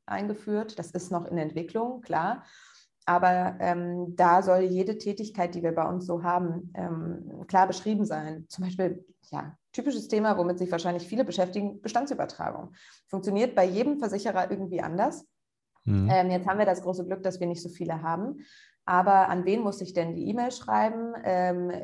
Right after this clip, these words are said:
Speaker 1: ändert sich die Vertragsnummer? Wie lange dauert das? Äh, wie funktioniert das und so weiter? Das steht da halt als Anleitung drin. Und ich kann theoretisch, ähm,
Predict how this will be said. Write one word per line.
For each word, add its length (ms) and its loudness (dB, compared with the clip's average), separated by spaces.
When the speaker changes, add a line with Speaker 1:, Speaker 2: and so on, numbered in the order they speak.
Speaker 1:
ändert 260 2
sich 140 -8
die 100 -10
Vertragsnummer? 760 -2
Wie 60 2
lange 240 -2
dauert 400 4
das? 520 -2
Äh, 180 0
wie 100 -6
funktioniert 480 -6
das 140 -2
und 100 -6
so 80 -4
weiter? 280 -2
Das 180 -2
steht 180 0
da 120 6
halt 120 2
als 120 0
Anleitung 540 2
drin. 380 -2
Und 160 -4
ich 140 -4
kann 200 2
theoretisch, 720 2
ähm, 340 -12